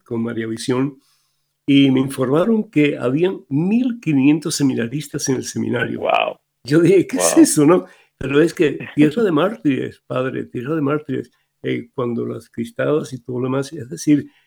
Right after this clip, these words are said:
Speaker 1: eh, la gente no se dio por vencida, la gente con más fuerza y
Speaker 2: Ujú.
Speaker 1: poder, como tú dices, pues luchó por la iglesia, luchó por Jesucristo, luchó
Speaker 2: Así
Speaker 1: por la
Speaker 2: es.
Speaker 1: fe, y cosas maravillosas pasaron y siguen pasando hoy día. Entonces,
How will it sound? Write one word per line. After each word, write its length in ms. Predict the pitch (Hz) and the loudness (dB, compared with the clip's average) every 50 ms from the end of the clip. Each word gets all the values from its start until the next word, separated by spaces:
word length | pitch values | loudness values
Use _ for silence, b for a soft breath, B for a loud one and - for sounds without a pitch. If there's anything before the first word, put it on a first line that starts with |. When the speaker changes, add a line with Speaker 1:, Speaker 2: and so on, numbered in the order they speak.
| B B _ | B B _
Speaker 1:
eh, 160 | 123 123 127 | -8 -6 -6
la 160 | 117 120 120 | -4 -6 -6
gente 380 | 113 - 131 143 165 160 - 165 | -4 -2 -2 -2 -2 -2 -2 -2
no 140 | 143 143 156 | 0 -2 -2
se 160 | - - 147 | -2 -4 -4
dio 120 | 151 170 | -4 -4
por 200 | 160 - 147 131 | -6 -6 -8 -6
vencida, 500 | 123 120 117 117 - - - 220 - 135 | -6 -6 -6 -8 -8 -6 -4 -4 -2 -4
la 60 | 127 - | -4 -4
gente 360 | - 143 143 151 - 165 143 | -4 -4 -4 -2 -2 -4 -6
con 140 | - 135 127 | -4 -4 -6
más 220 | 135 139 139 - | -6 -6 -8 -10
fuerza 400 | _ - 135 135 - - 160 147 | _ -8 -8 -8 -8 -8 -8 -8
y 40 | 135 - | -8 -6
Speaker 2:
Ujú. 60 | - 156 | -6 -6
Speaker 1:
poder, 200 | 117 123 135 131 | -4 -4 -6 -6
como 240 | - 131 127 120 - | -6 -8 -10 -10 -10
tú 80 | - 123 | -8 -6
dices, 420 | 127 143 139 156 151 147 - _ _ _ _ _ _ _ | -6 -4 -4 -4 -4 -6 -8 _ _ _ _ _ _ _
pues 260 | - 131 120 - - | -4 -4 -4 -4 -8
luchó 460 | 113 - - - - - 139 160 175 | -10 -10 -10 -10 -4 -2 0 0 0
por 180 | - - 175 147 | -2 -6 -6 -4
la 80 | 139 | -4
iglesia, 400 | 131 120 120 120 139 135 - 147 | -4 -2 -2 -2 -4 -2 -2 -2
luchó 380 | 131 113 113 - - 143 160 - | -2 -2 -4 -6 -4 -4 -4 -4
por 140 | - 160 147 | -6 -10 -8
Jesucristo, 580 | - 143 123 - 120 - - 135 147 - - 139 | -6 -6 -6 -8 -10 -10 -8 -8 -6 -6 -6 -6
luchó 240 | 123 117 120 - 139 | -6 -6 -4 -4 -4
Speaker 2:
Así 80 | 139 - | -2 -2
Speaker 1:
por 100 | 160 156 | -2 -2
la 100 | - - | -2 -2
Speaker 2:
es. 80 | - | -2
Speaker 1:
fe, 220 | - 147 156 156 b b b b b b b b | -2 -2 -2 -4 b b b b b b b b
y 120 | - 127 120 | -8 -8 -4
cosas 340 | - 143 147 - 196 185 175 | -2 -2 -2 -2 -4 -4 -2
maravillosas 600 | 180 160 135 135 131 127 156 147 143 - 175 - | 0 0 2 2 0 -2 -2 -4 -4 -6 -8 -6
pasaron 340 | - 147 - - 151 165 214 | -6 -6 -4 -2 -2 -2 -2
y 40 | 196 | -2
siguen 240 | - 170 165 170 - | 0 0 0 0 0
pasando 380 | 151 - - 151 143 139 143 | -4 -4 -2 0 0 2 0
hoy 100 | 135 127 | 0 -2
día. 260 | 127 160 190 185 143 | -2 -4 -4 -4 -4
Entonces, 720 | 120 113 113 - 131 135 151 156 - 175 165 - - _ | -4 -4 -6 -4 -2 -2 -2 -2 -2 -4 -4 -6 -8 _